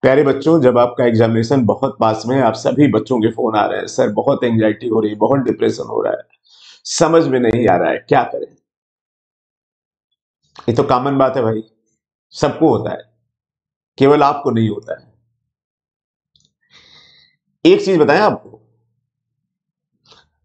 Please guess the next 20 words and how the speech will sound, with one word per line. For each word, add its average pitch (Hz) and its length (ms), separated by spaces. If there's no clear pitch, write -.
आपका 170 420
शरीर 160 480
जिस 160 320
phase 147 260
में 175 140
हो, 196 320
आपका 135 300
दिमाग 139 440
जिस 147 240
phase 131 240
में 147 100
हो, 175 120
उसका 143 240
उल्टा 131 300
काम 113 220
कर 110 80
दीजिए। - 380
जितनी 170 380
anxiety 151 540
हो, 98 200